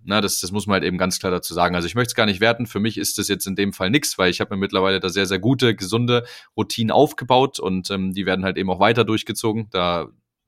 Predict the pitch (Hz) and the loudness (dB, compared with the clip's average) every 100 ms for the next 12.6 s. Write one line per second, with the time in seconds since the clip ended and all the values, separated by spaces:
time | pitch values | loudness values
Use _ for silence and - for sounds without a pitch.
0 | - 90 82 - 101 101 - 101 95 90 | -8 0 0 -2 -4 -4 -2 -4 -2 -2
1 | 98 - - 92 87 90 104 107 - 107 | -2 -4 -8 -6 -4 2 4 4 0 -2
2 | - - 98 92 - 107 - 92 - - | -4 -4 0 0 0 -2 -4 -8 -6 -2
3 | 107 - 104 104 - - - 117 123 131 | -2 0 0 0 -4 -16 -2 0 2 2
4 | 110 - 139 - 127 113 107 98 - 143 | 0 2 0 2 0 2 4 2 2 -2
5 | - 101 92 101 - 98 98 92 117 107 | 0 0 0 -4 -2 -2 0 -2 -2 0
6 | 107 107 - 110 95 98 101 98 85 98 | 0 -2 -2 -4 -4 -4 -4 -4 -4 -4
7 | 95 104 101 98 113 107 101 117 113 107 | 2 4 4 0 -2 -2 -2 -2 -6 -6
8 | - 104 104 101 98 113 113 104 - 95 | -6 -4 -2 0 0 0 0 0 -2 0
9 | 107 110 90 92 - 101 95 117 110 98 | 2 2 -2 -2 0 0 0 -4 -6 -4
10 | 107 101 85 104 - 98 120 113 110 107 | -4 -2 0 -2 -4 -4 -2 0 -2 -4
11 | 104 123 120 110 98 - 123 - 110 110 | -4 -4 -4 -6 -6 -2 -2 -2 -6 -4
12 | 107 98 107 98 101 | -4 -4 -8 -8 -6